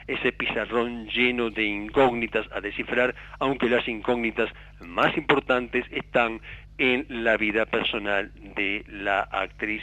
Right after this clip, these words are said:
principal, Ella Rumpf, que interpreta a esta, bueno, a esta Marguerite, que quiere ser doctora en matemáticas, que finalmente, como quien dice, logra descifrar muchas cosas, entre ellas también el teorema,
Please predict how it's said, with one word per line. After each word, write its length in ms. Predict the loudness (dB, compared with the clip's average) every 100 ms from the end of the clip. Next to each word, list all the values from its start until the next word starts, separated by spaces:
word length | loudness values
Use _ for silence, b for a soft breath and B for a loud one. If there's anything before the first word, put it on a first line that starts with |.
| -6
principal, 600 | -4 -2 0 6 6 6 2 B
Ella 280 | 0 2 6
Rumpf, 220 | 6 6 4 B B
que 140 | 4 4
interpreta 640 | 6 4 6 4 8 6
a 140 | 6 4
esta, 480 | 4 4 4 6 6
bueno, 360 | 6 4 2
a 60 | 2
esta 180 | 2 4
Marguerite, 1120 | 6 6 4 4 6 6 2 -4 -2 -2 -2 B B
que 140 | 0 6
quiere 240 | 6 6
ser 100 | 4
doctora 540 | 2 4 8 10 8 4 B B
en 280 | 2 2 4
matemáticas, 840 | 2 4 6 6 6 6 4 0 2
que 320 | 4 4 4 0
finalmente, 1400 | 2 4 4 4 6 8 8 8 6 6 2 -2 -6 -10 -8
como 220 | -2 0 2
quien 140 | 2
dice, 300 | 2 2 2
logra 380 | 4 6 8 8
descifrar 500 | 6 2 4 4 4 -2
muchas 480 | -2 2 4 4 4
cosas, 380 | 2 4 4 2 B B B B -2
entre 480 | 4 4 6 6 8
ellas 240 | 6 4 2 0
también 500 | 2 2 4 2 2 B B B -20 -18
el 140 | -14 -4
teorema, 480 | 2 6 6 2